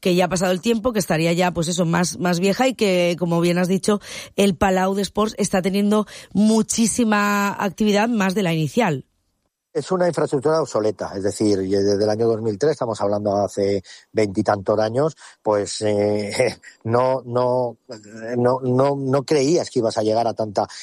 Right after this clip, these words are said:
Speaker 2: Entonces, ¿qué pasaba? Que a dos por tres tenemos que estar, eh, con las cubas. Y cuando es, también cuando hay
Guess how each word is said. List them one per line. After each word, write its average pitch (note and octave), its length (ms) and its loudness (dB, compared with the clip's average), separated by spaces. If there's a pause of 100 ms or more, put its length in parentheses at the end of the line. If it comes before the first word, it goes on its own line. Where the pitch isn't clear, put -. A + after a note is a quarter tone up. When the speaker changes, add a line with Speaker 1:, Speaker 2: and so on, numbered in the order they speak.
(120)
Speaker 2:
Entonces, A2+ 200 0
¿qué C3+ 100 0
pasaba? B2 320 0
Que G#2+ 80 -6
a A2 40 0
dos A2+ 160 0
por A#2 160 -4
tres B2 200 0
tenemos A#2+ 300 -2
que - 80 -2
estar, B2 340 0 (320)
eh, A2 440 2
con A#2+ 160 0
las G2+ 160 -4
cubas. G2+ 260 0
Y G#2 60 -2
cuando A#2 240 0
es, - 260 -6
también B2 260 -4
cuando B2+ 320 0 (240)
hay B2+ 800 0